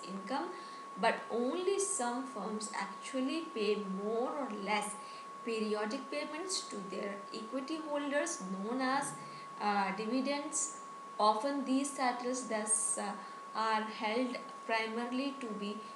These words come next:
sold and resold. Equity titles do not expire and, uh, their maturity is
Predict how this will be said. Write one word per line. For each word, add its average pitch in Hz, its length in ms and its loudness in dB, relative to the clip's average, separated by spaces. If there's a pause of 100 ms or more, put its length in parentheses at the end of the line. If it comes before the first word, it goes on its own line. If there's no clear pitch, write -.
(120)
sold 262 540 8
and 214 280 0
resold. 285 560 0 (720)
Equity 285 360 0
titles 294 500 0
do 196 140 -6 (100)
not 214 100 0
expire 240 560 4
and, 240 340 -2
uh, 202 440 -2
their 208 220 0
maturity 208 600 -2 (140)
is 233 80 -4